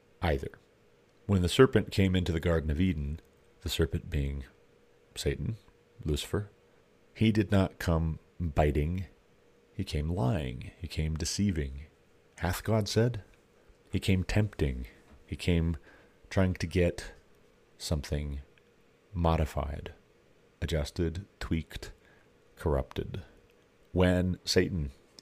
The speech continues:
is tempting Jesus in the desert during his forty days in the wilderness, fasting, praying after he's baptized. Lucifer, Satan,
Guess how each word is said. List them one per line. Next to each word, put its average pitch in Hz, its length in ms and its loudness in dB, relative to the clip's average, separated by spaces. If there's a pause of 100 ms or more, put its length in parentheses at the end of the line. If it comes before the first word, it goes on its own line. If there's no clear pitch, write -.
is 71 100 -6
tempting 76 380 -2
Jesus 71 460 -4 (100)
in 78 140 0
the 71 60 -2
desert 69 400 0 (640)
during 71 200 -4
his 69 140 -4
forty 73 340 -2
days 69 380 -2 (120)
in 71 80 -4
the 67 60 -4
wilderness, 78 600 0 (640)
fasting, 71 600 -2 (680)
praying 69 500 -4 (460)
after 76 300 -2
he's 69 200 -2
baptized. 71 680 -2 (760)
Lucifer, 90 760 4 (300)
Satan, 85 600 0